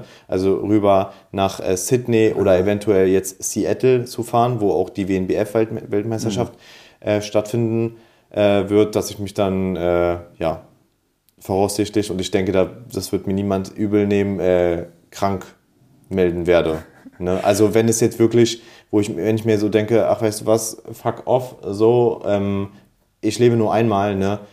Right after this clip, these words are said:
Speaker 1: Und, ähm, Arbeit kommt und geht ja irgendwie, ne?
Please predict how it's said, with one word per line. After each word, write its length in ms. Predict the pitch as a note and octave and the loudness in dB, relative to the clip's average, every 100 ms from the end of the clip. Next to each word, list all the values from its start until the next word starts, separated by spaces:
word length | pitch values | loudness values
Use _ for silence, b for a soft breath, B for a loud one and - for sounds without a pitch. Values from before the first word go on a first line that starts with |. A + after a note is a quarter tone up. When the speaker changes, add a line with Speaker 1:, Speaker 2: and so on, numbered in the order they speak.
| B | B
Speaker 1:
Und, 340 | G#2 G2+ G2+ | -4 -4 -2
ähm, 400 | F#2 F#2 F#2 F2+ - b b b _ _ _ _ _ _ _ _ _ _ _ _ _ - _ _ _ - | 0 0 0 -4 -10 b b b _ _ _ _ _ _ _ _ _ _ _ _ _ -20 _ _ _ 0
Arbeit 460 | A#2 B2 A#2 - - - | 2 2 0 -4 -18 -4
kommt 300 | C3 C#3 A#2 | -2 0 0
und 160 | G#2+ | -2
geht 240 | B2 C3 C3+ | 2 2 4
ja 100 | B2+ | 2
irgendwie, 640 | B2+ C3+ B2 C#3+ E3 E3 | 4 0 0 0 0 -2
ne? 320 | - A2 C3 | -2 0 0